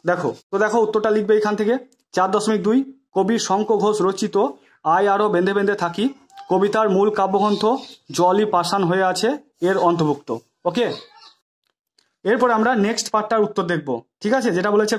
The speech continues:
কবিতায় এই আহ্বান ধ্বনিত হয়েছে কেন।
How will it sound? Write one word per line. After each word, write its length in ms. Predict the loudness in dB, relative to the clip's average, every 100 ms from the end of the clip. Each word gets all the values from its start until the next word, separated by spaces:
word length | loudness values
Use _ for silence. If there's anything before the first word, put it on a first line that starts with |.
| -2
কবিতায় 380 | -2 0 0 0
এই 180 | 0
আহ্বান 400 | 0 0 0 0 -2 -8 _ _ _ _ -4
ধ্বনিত 340 | -2 0 0
হয়েছে 460 | 0 0 -2 -2 -4
কেন। 280 | -2 -2